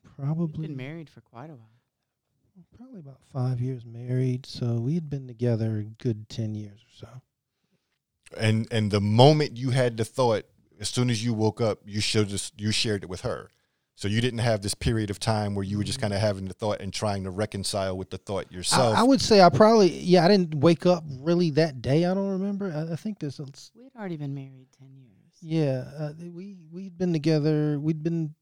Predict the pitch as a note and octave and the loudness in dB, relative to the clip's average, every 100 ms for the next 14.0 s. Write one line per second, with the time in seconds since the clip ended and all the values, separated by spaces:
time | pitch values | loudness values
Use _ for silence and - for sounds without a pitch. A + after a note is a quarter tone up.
0 | _ - D3 D#3+ D#3+ D#3+ D#3 D3 D#3 D#3 | _ -8 0 4 4 4 2 0 0 2
1 | D#3 D#3+ C#3+ D3 C#3+ C#3 - _ _ _ | 0 0 0 0 -2 -4 -10 _ _ _
2 | - D3+ D3 C#3+ C3 - D3+ C#3 - F3 | -10 -4 -2 -2 -4 -4 -4 -4 -2 -2
3 | - - E3+ D3+ D3 C3+ C3 B2+ - _ | -2 -6 0 2 2 2 0 -4 -10 _
4 | _ D3+ C3+ C#3 C3+ C3 B2+ _ _ _ | _ -16 -12 -12 -14 -16 -20 _ _ _
5 | _ _ _ _ _ _ _ C3+ C3+ B2 | _ _ _ _ _ _ _ 0 0 4
6 | D#3+ F#3 F3 C3+ E3 F#3 - F#3 F#3 C#3+ | 4 6 4 2 2 0 0 0 -2 -6
7 | - C#3 C3 C3+ C3+ C#3+ G3 G#3 G#3 F3 | -8 -6 -6 -8 -10 -8 -6 -4 -4 -4
8 | - C#3+ C3+ C3+ D#3+ C3 A#2+ B2 C3 E3 | -6 -10 -10 -12 -12 -14 -14 -12 -10 -8
9 | - A3 A#3 B3 _ _ _ _ _ _ | -4 -2 -2 -4 _ _ _ _ _ _
10 | _ _ _ _ D3+ C#3 B2+ B2 C3+ E3 | _ _ _ _ -18 -16 -16 -6 0 2
11 | F3 F3 - G3 F#3+ B2+ F3+ F#3 G3+ F3+ | 2 0 -2 -2 -2 0 -2 -4 -8 -10
12 | E3+ E3 - F3 F#3 F3+ D#3 D3 D3+ E3 | -14 -12 -2 0 2 2 4 4 4 4
13 | A3+ G3 - F3+ D#3+ C#3+ D#3 - - - | 4 2 2 2 2 2 0 -4 -16 -20